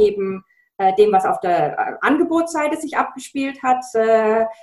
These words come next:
Ende, ähm, Februar, Anfang, äh,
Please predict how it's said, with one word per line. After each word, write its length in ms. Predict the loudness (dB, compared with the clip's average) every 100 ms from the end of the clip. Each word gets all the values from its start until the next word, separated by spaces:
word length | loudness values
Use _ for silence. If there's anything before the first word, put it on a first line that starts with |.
| _ _
Ende, 600 | 6 8 8 4 2 -4 -6
ähm, 760 | -4 -4 -6 -8 -10 -14 -14
Februar, 460 | -6 -6 -2 0 0
Anfang, 500 | -4 -8 -10 -8 -10 -14 _
äh, 320 | -10 -8 -8